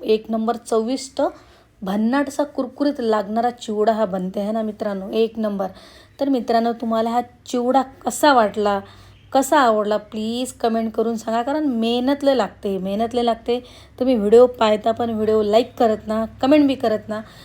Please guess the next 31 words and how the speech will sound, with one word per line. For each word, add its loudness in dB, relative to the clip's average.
तर -10
तुम्ही -2
व्हिडिओ 2
लाईक 2
करा, 0
कमेंट -2
बी 0
करा 0
आणि -4
तुमच्या 2
मित्रात 0
शेअर 4
बी -2
करा. -4
तुम्ही 2
नवीन 4
जर 4
आपल्या 0
चॅनलवरती 0
जर -2
असाल, 2
तर 0
तुमचं -6
मनापासून -4
स्वागत 0
आहे. 2
आपल्या 0
चॅनलवर 0
या, 0
आपल्या -2
चॅनलच्या, -2